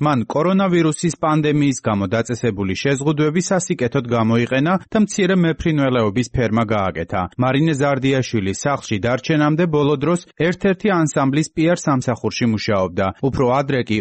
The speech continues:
ორმოცი წელი გაზეთ გურჯაანის ჟურნალისტი იყო. ამბობს, რომ პანდემიის გამო მხოლოდ სახლში ვერ დარჩებოდა, რადგან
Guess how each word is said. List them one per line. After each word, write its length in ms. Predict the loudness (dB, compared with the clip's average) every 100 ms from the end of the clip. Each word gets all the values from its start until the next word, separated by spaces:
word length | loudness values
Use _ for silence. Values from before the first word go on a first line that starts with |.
| 0
ორმოცი 500 | 0 2 0 0 -2
წელი 360 | 0 0 -2 -2
გაზეთ 400 | -2 0 0 0
გურჯაანის 640 | 0 0 0 0 0 0
ჟურნალისტი 600 | 0 0 0 -2 -4 -4 -4
იყო. 240 | -2 -2 -2
ამბობს, 380 | 0 0 -2
რომ 160 | -2 -4 -2
პანდემიის 600 | -2 0 2 2 0 0
გამო 260 | 0 2 2
მხოლოდ 380 | 0 0 0 0
სახლში 400 | -2 -4 -2 -2
ვერ 200 | 0 -2
დარჩებოდა, 560 | -2 -4 -2 -2 0 2
რადგან 380 | 2 0 0